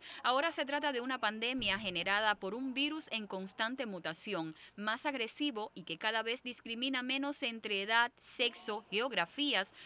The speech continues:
y condiciones sociales. Todos, absolutamente todos somos vulnerables. Entonces,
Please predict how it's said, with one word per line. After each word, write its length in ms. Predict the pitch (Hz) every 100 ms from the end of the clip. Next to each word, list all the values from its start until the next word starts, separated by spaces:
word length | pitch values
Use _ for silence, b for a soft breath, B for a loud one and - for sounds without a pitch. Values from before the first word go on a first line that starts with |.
| B
y 120 | 269
condiciones 680 | - 302 233 - 170 165 175
sociales. 580 | 190 180 151 131 147 - B B B -
Todos, 400 | 269 208 156 - B
absolutamente 800 | - 254 - 269 285 277 285 277
todos 300 | 254 262 302
somos 320 | 277 240 262
vulnerables. 680 | 214 190 170 170 165 156 165 B B
Entonces, 680 | - 170 160 269 311 226 185